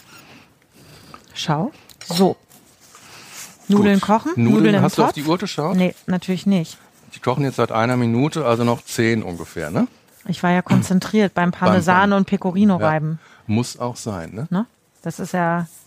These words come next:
Speaker 1: ich will's ja nicht vermasseln. Ich will ja auch beim nächsten Mal wieder mich, äh, sinnvoll einbringen.
Speaker 2: Und der Etrusker, noch einmal zurück,
Speaker 1: Ja.
Speaker 2: äh, darauf zu sprechen zu kommen, der macht die Carbonara auch wirklich ziemlich klassisch, ne?
Speaker 1: Ja.
Speaker 2: Und nicht mit, ähm,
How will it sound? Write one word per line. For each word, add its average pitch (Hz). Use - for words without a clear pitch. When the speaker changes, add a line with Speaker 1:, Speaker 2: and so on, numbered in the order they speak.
Speaker 1:
ich -
will's 190
ja 190
nicht 185
vermasseln. 185
Ich -
will 190
ja 180
auch 185
beim 180
nächsten 208
Mal 170
wieder 160
mich, 160
äh, 160
sinnvoll 226
einbringen. 170
Speaker 2:
Und 165
der 139
Etrusker, 151
noch 135
einmal 135
zurück, -
Speaker 1:
Ja. 127
Speaker 2:
äh, -
darauf 120
zu 123
sprechen 143
zu 147
kommen, 131
der 127
macht 117
die 123
Carbonara 120
auch 110
wirklich 120
ziemlich 123
klassisch, 131
ne? 143
Speaker 1:
Ja. 196
Speaker 2:
Und 110
nicht 123
mit, -
ähm, 95